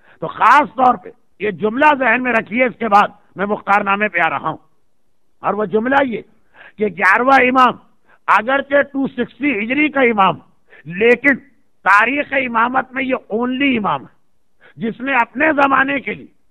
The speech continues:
अपने जमाने के लिए कम हदीसें इरशाद फरमाई, कम मसले बताए, कम contact रखा और ज्यादातर गैबत के period के शियों का ख्याल रखा,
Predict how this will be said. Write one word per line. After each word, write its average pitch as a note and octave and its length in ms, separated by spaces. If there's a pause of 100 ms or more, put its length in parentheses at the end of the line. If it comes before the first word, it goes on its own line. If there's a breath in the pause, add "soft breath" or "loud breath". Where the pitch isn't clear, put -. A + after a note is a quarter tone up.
(480)
अपने C4 380
जमाने C4+ 480
के G#3 140
लिए - 180 (440)
कम D4 240 (340)
हदीसें A#3+ 440
इरशाद B3 340
फरमाई, A#3+ 480
कम C4+ 320
मसले B3+ 400
बताए, B3 420
कम D4+ 280
contact B3+ 460
रखा - 300 (500 loud breath)
और G#3 120
ज्यादातर G3+ 720 (320 soft breath)
गैबत C#4+ 600
के D4 100
period C4+ 480
के C4 160
शियों B3+ 300
का A#3 140
ख्याल G#3 360
रखा, B3+ 340